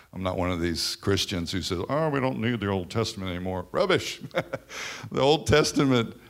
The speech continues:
is what the New Testament's built on. Jesus quoted the Old Testament. Paul, uh, exegeted the Old Testament. We rely on the Old Testament.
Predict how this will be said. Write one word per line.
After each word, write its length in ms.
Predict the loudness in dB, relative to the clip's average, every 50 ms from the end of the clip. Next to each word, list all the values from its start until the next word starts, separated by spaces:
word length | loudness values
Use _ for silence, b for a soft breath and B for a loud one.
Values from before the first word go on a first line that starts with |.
| B B
is 140 | -6 0
what 180 | 0 2 2 4
the 80 | 4 6
New 160 | 6 6 6
Testament's 580 | 6 6 4 4 4 2 0 2 2 2 0
built 340 | 0 0 2 2 2 2 0
on. 180 | 0 0 0 0
Jesus 380 | 0 0 2 2 0 0 -2
quoted 440 | -2 0 2 4 4 6 4 2 2
the 120 | 2 2 2
Old 220 | 2 2 0 0
Testament. 600 | 0 0 0 0 -2 -4 -4 -4 -4 -4 -4 -6
Paul, 560 | -6 -2 2 4 4 6 6 6 4 4 B B B B B B B
uh, 280 | 0 2 2 2 2 4
exegeted 720 | 4 4 4 4 2 2 2 4 4 4 6 4 4 4
the 120 | 4 4 6
Old 280 | 6 6 4 2 2
Testament. 640 | 2 4 4 4 2 0 -2 -2 -2 -4 -4 -8 -10 -14 _ _ _ _ _ _ _ _ _ _ -16 -8
We 140 | -4 -2 -2
rely 480 | -2 0 0 0 2 2 2 2 2 0
on 180 | 0 -2 -2
the 80 | -4 -6
Old 240 | -6 -6 -6 -8 -6
Testament. 580 | -6 -6 -6 -6 -8 -10 -10 -10 -10 -10 -10